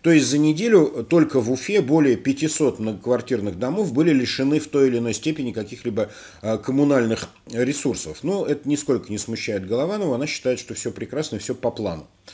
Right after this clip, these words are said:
А Хабиров, э, все это никак не комментировал. Исполняющая обязанности министра транспорта, э, Любовь Минакова сообщила, что за минувшую неделю пятьдесят восемь Д Т П приключилось в Башкирии,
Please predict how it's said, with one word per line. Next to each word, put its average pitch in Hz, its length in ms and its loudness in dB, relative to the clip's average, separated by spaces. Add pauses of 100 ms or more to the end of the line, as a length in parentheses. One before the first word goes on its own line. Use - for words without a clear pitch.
(340)
А 101 120 -8
Хабиров, 175 520 0
э, 110 340 -2
все 143 200 -2
это 151 180 0
никак 131 400 -2
не 101 80 -8
комментировал. 104 680 -8 (1300)
Исполняющая 151 760 2
обязанности 123 720 0
министра 117 460 -2
транспорта, 98 800 -4
э, 104 280 -4
Любовь 117 400 -2
Минакова 151 500 0
сообщила, 151 520 2
что 127 200 -2
за 117 100 -2
минувшую 123 440 -4
неделю 110 320 -4
пятьдесят 107 420 -4
восемь 104 340 -4
Д 101 120 -4
Т 135 120 -6
П 185 140 -4
приключилось 147 600 -2
в 107 60 -6
Башкирии, 117 580 -2